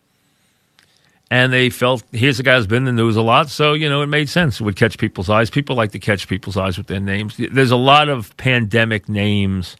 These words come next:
a lot of, you know, things you've heard, terms you've heard this year have become very popular. That, that happens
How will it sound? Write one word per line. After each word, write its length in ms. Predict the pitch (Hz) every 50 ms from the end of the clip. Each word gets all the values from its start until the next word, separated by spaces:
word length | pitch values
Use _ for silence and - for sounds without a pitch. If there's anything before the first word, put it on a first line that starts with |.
| _ - - - - - - - - - _ -
a 80 | 110 113
lot 320 | 117 120 120 123 123 123
of, 420 | 120 120 113 110 107 98 92 - -
you 140 | 117 117
know, 500 | 113 107 104 104 101 101 101 101 98 95 90 - _ _ _ _ _ _ _ _ _ _ _ _ _ -
things 400 | _ - 160 160 156 143 107 110
you've 180 | 135 113 95
heard, 460 | - - 127 135 135 123 123 117 110
terms 480 | - - - 147 147 147 147 139 117 113
you've 180 | 120 113 92 98
heard 480 | - - - 123 123 123 120 117 107
this 260 | 107 107 101 95 -
year 360 | - 104 98 95 92 92 82 - _ _ _ _ _ _ _ _ _ _ _ _ _ _ _ _ _
have 280 | - - 113 117 107 95
become 400 | 110 107 - - 117 110 110 104
very 280 | 95 107 104 101 101
popular. 580 | 92 - - - 101 101 - - 95 101 98 101
That, 240 | 107 135 147 135 -
that 180 | 117 147 143
happens 440 | 127 131 123 120 - 110 107 101 -